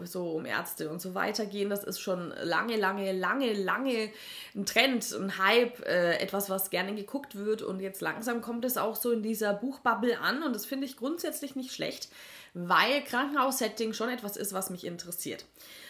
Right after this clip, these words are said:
So, Anne Lück hat also im Knauer Verlag ein Buch rausgebracht, welches ich als Rezensionsexemplar lesen durfte. Das Sankt Alex, Nachtleuchten. Und ich muss sagen, ich war super gespannt. Ich habe sehr viel Gutes schon im Vorfeld darüber gehört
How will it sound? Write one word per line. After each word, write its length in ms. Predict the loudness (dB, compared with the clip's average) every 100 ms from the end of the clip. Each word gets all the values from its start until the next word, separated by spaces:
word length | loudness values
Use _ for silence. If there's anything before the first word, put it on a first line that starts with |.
| -10
So, 460 | 4 8 8 6 -6 -16 -8 6
Anne 300 | 8 10 8
Lück 280 | 6 2 0
hat 200 | 0 2
also 220 | 0 2
im 160 | -2 -2
Knauer 340 | -2 2 2
Verlag 600 | 2 4 6 8 6 4
ein 140 | -2 0
Buch 160 | -2
rausgebracht, 720 | 0 -2 -2 0 4 4 4 -4
welches 260 | -4 -4
ich 140 | -6 -8
als 160 | -6
Rezensionsexemplar 1300 | -8 -6 -4 0 0 0 -2 -6 -6 -2 0 0 -2 -6 -4
lesen 320 | 0 2 2
durfte. 320 | 2 2 0
Das 240 | 2 0 2
Sankt 320 | 0 2 4
Alex, 580 | 6 6 2 0 -4 -6 -14 -18 -12
Nachtleuchten. 1000 | 0 2 2 0 0 2 2 -2 -6 -6 -6 -12 -18 -20 -8 4
Und 340 | 6 6 4
ich 160 | 0 2
muss 240 | 4 4
sagen, 500 | 6 6 6 4 -2 -4
ich 180 | -2
war 300 | 0 2 2 -2
super 540 | -6 2 2 2 -4
gespannt. 480 | -4 -8 -4 -6 -4
Ich 100 | -4
habe 120 | -4
sehr 180 | 0 0
viel 220 | 2 0
Gutes 400 | 0 -4 -4 -4
schon 160 | 0 0
im 100 | 0
Vorfeld 420 | -2 -2 0 -2
darüber 300 | -2 -4 -8
gehört 500 | -6 -2 2 2 0